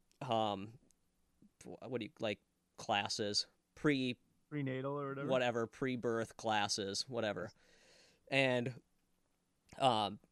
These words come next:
Speaker 1: we had, we watched, like, a birth. Oh, there was, like, a birth in the video.
Speaker 2: <laughs> Yep.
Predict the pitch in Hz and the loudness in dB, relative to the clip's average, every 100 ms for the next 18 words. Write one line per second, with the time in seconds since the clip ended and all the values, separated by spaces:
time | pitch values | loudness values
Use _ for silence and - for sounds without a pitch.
0 | _ 147 147 156 143 143 131 131 - 127 | _ 4 8 8 8 6 8 6 6 0
1 | 117 110 135 135 110 120 113 - 113 120 | 0 2 2 2 2 0 0 0 0 0
2 | 110 127 120 120 - 117 110 107 135 107 | 0 2 2 0 -2 -2 -2 2 2 2
3 | 85 73 - _ - - 120 - - - | -2 -6 -10 _ -14 -10 -10 -12 -20 -10
4 | 123 120 | -8 -6